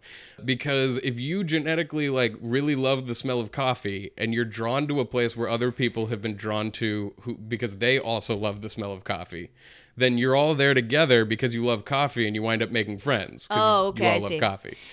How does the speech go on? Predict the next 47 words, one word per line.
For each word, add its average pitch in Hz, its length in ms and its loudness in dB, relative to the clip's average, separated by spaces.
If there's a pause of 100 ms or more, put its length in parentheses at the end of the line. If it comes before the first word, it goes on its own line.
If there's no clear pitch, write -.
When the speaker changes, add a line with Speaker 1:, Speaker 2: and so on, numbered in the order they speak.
(140)
Speaker 2:
If 202 160 -6
you're 339 120 6
genetically 226 440 0
inclined 190 380 -2
to 185 40 -4
be 180 140 0
a 170 60 2
total 190 340 -4
fucking 185 800 -4
meth 175 220 0
head. 165 320 4
<laughs> 339 500 12
Speaker 1:
<laughs> - 40 -4
Yeah, 220 300 12
then 147 160 6
you're 156 140 8
gonna 165 140 8
be 165 100 6
friends 147 320 2
with 156 140 2
other 135 600 4
g-, 127 140 -6
people 143 300 0
who 147 100 2
are 160 80 2
genetically 139 520 -2
inclined 123 300 -6
to 165 60 -10
be 233 80 -12
total 117 280 -8
fucking 160 360 -8
meth 359 240 -4
heads. - 340 -6 (840)
Speaker 2:
Now 427 360 12 (140)
I'm 294 200 10
getting 320 380 8
it. 370 1040 4
<laughs> - 60 -20 (200)
Speaker 1:
But 165 180 6
they 160 120 10
also 226 280 6
found 196 280 2
some 160 160 2
interesting 147 480 -2
differences 139 480 2
among 117 320 2
friends. 104 640 -4